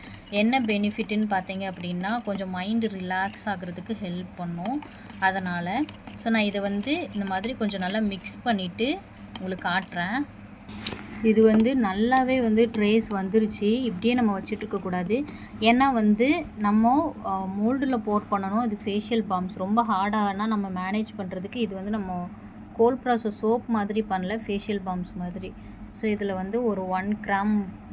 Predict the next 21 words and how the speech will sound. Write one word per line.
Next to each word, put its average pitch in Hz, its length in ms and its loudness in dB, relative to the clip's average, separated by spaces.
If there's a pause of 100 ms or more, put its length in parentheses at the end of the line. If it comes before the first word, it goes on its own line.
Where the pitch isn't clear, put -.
போல, 202 340 2 (360)
ஆ, 175 480 -2 (520)
ஃப்ராக்ரன்ஸ் 226 580 4
ஆட் 190 240 0
பண்ணிக்கிறேன். 190 420 0 (340)
எசென்ஷியல் 294 540 6
ஆயிலுக்கு 214 500 4 (100)
பதிலா 220 540 4
தான் 254 220 4
நான் 208 200 2
வந்து 190 280 -4
அந்த 202 220 0
இன்ஃப்யூஸ்ட் 208 640 -2
ஆயில், 196 260 0
அதுல 185 240 -4
அறுபது 226 400 0
மூலிகைப்பட்ட 226 500 0
அந்த 190 140 -4
இன்ஃப்யூஸ்ட் 185 380 -4
ஆயில், 208 320 0
niacinamide 208 640 -4